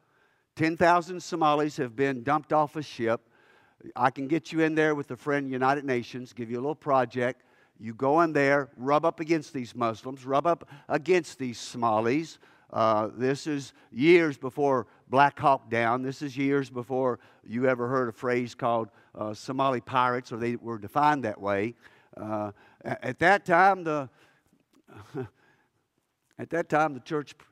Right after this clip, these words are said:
the church still prayed for Somalis. And still, and still prayed for their salvation. And, and this advisor said, "I'll buy you a ticket. You go down there and stay for a couple weeks." But he, he, he, he, he sort of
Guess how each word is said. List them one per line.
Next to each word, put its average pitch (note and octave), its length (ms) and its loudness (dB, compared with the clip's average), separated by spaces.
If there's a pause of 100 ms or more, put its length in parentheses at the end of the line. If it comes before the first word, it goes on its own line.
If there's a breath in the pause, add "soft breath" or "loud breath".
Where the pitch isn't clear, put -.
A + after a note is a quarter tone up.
(360)
the A2 80 -18
church B2+ 300 -12
still B2 240 -8
prayed G#2 340 -12
for F2+ 160 -20
Somalis. - 680 -20 (1700)
And G#2 80 -18
still, A2+ 400 -4
and G2 140 -16
still G#2 220 -8
prayed G2+ 280 -10
for G2 120 -20
their F#2+ 160 -16
salvation. G2 640 -16 (1000)
And, - 540 -18
and C#3 300 -8
this E3+ 240 -6
advisor D3 480 0
said, B2 160 -4
"I'll A2+ 100 -2
buy B2 180 0
you D3+ 100 -4
a - 20 -8
ticket. A2 400 -8 (100)
You - 100 -20
go G2+ 100 -14
down A#2+ 200 -2
there C3 100 -8
and B2+ 100 -12
stay A2+ 220 -6
for A2 120 -16
a G2+ 40 -16
couple G#2+ 300 -8
weeks." G#2 380 -8 (680 soft breath)
But A2+ 160 -6
he, A#2 60 -4
he, A#2 400 -10
he, A2+ 400 -12
he, A2+ 200 -16
he A2 80 -14
sort C3+ 240 -8
of G2 80 -14